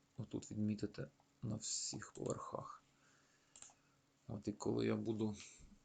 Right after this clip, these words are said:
ну, наприклад, перейду в креслення,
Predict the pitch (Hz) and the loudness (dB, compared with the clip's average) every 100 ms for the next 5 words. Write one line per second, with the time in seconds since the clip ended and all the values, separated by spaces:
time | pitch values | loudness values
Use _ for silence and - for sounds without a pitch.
0 | - _ - - _ _ _ _ _ 113 | -20 _ -20 -20 _ _ _ _ _ -4
1 | 110 - 135 - - 98 101 101 101 104 | -4 -2 -4 -4 -2 2 2 2 0 -2
2 | - - - 120 123 - - 117 | -12 -12 -4 -2 2 2 2 -2